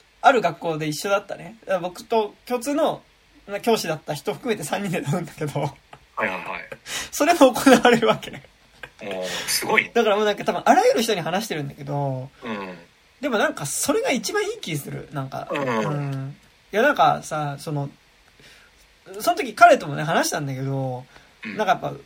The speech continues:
Speaker 1: まあ、彼もほら結構映画見るからさ、
Speaker 2: はい。
Speaker 1: うん、それやっぱ映画の話とかにもなって、ドライブ・マイ・カーの話とかになったわけ。
Speaker 2: うん。おー。
Speaker 1: なんかやっぱそのさ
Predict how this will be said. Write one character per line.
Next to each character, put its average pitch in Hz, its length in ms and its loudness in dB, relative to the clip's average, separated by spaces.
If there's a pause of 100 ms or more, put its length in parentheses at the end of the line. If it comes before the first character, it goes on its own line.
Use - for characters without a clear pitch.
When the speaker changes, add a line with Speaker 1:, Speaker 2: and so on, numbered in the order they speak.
(220)
Speaker 1:
ま 254 120 -8
あ、 - 160 -8
彼 370 160 6
も 214 80 0
ほ 190 60 0
ら 156 100 0
結 285 160 -6
構 - 80 4
映 208 60 4
画 233 100 4
見 254 100 -2
る 170 120 -8
か 139 160 -6
ら 143 100 -12
さ、 143 260 -14 (400)
Speaker 2:
は 113 140 -4
い。 - 80 -10 (240)
Speaker 1:
う - 200 -14
ん、 - 40 -16
そ - 80 -8
れ 233 60 2
や 233 40 -4
っ - 20 -8
ぱ 165 80 -4
映 208 100 2
画 269 100 4
の 294 60 2
話 285 240 0
と 208 80 -2
か 147 80 -2
に 135 40 -8
も 139 80 -6
な 170 60 -4
っ - 40 -6
て、 147 120 -16
ド 143 120 -2
ラ 247 80 6
イ 285 40 4
ブ・ 294 60 -2
マ 320 100 2
イ・ - 20 0
カ 330 100 2
ー - 20 2
の 185 80 0
話 170 140 -2
と 135 60 -4
か - 60 -2
に - 60 -2
な - 100 0
っ - 40 -12
た - 100 -10
わ - 120 -12
け。 - 260 -16 (200)
Speaker 2:
う 110 40 -4
ん。 - 20 -4
お 92 300 -6
ー。 - 220 -16
Speaker 1:
な 175 80 -2
ん - 60 -12
か 156 80 -8
や 147 60 -4
っ - 40 -16
ぱ - 80 -20
そ 143 100 -12
の 147 120 -12
さ - 240 -14